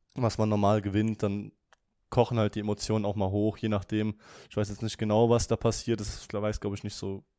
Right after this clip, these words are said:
ganz genau, weiß das keiner. Ähm, passiert halt, wenn man einfach diesem Druck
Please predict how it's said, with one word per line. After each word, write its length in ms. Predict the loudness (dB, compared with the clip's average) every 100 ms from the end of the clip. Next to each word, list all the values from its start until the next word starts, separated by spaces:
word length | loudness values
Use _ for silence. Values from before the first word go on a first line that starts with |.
| _ _ _ _ _ _ -4
ganz 220 | -2 -2
genau, 240 | -4 -4
weiß 140 | -2 -4
das 280 | -8 -12 0
keiner. 440 | 2 2 0 -4 _ _ _ _ _ _ _ _ _
Ähm, 500 | -2 0 0 -2 -6 -10 _ _ _ -20 -20 _ _ _ _ _ _ _ _ _
passiert 320 | -4 0 2
halt, 120 | 4
wenn 100 | 4
man 120 | 2 0
einfach 160 | 0
diesem 280 | -2 -2 0
Druck 400 | 2 2 0 -16